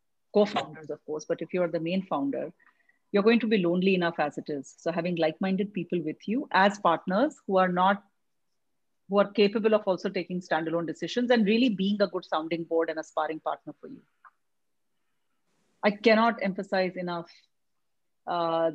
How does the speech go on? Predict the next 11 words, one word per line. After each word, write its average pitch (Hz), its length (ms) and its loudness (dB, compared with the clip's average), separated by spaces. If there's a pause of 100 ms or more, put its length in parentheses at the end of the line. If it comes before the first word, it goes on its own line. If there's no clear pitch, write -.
(140)
the, 180 260 2
the 196 120 2
joy 233 720 6
and 196 240 -4
the 190 80 0
value 175 720 -2
that 170 140 -6
a 175 60 -4
good 185 360 -2 (400)
set 196 220 -2
of 180 100 -4